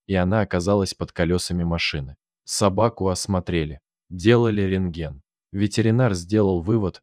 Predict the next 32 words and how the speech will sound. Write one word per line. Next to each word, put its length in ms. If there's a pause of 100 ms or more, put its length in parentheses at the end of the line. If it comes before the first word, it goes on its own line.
(100)
что 300
лапы 280
Анфисы 480
можно 360
вылечить, 540 (100)
но 160
потребуется 720
операция. 640 (300)
Лечение 640
собаки 500
в 100
клинике 580
оценили 520
в 100
пятьдесят 600
тысяч 380
рублей. 420 (260)
Услышав 560
сумму, 440 (100)
владелец 560
собаки 480
сразу 400
же 120
спросил, 680
сколько 480
будет 300
стоить 360
Анфису 480
усыпить. 540 (280)
Врач 440
попытался 640
объяснить, 560